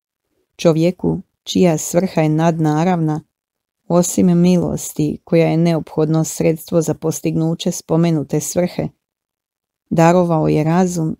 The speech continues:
i savjest. Oni čovjeku omogućuju da upozna i opslužuje naravni moralni zakon,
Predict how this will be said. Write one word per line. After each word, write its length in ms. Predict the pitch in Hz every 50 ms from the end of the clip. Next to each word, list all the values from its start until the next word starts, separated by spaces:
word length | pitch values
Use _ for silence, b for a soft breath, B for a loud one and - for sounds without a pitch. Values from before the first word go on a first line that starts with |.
| _ -
i 80 | 175
savjest. 800 | 160 - - - 151 147 143 139 143 147 143 135 - - _ _ _ _ _ _ _ _ _ _ _ _ _ _ _ _ _ _ _ _
Oni 280 | - 170 170 175 185 180
čovjeku 600 | - - 175 160 175 185 185 180 - - 165 -
omogućuju 720 | 151 160 156 156 160 175 185 185 - - 214 185 165 160
da 140 | 156 160 156
upozna 640 | 156 165 165 - - 190 185 180 185 180 175 165 - - _ -
i 140 | - 180
opslužuje 760 | 170 160 - - - - 190 175 175 180 190 202 185 165 156 156
naravni 560 | 156 156 156 160 165 180 175 165 165 165 160
moralni 560 | 165 170 170 170 165 160 156 160 160 165 156
zakon, 540 | 151 165 160 160 170 - _ - 170 170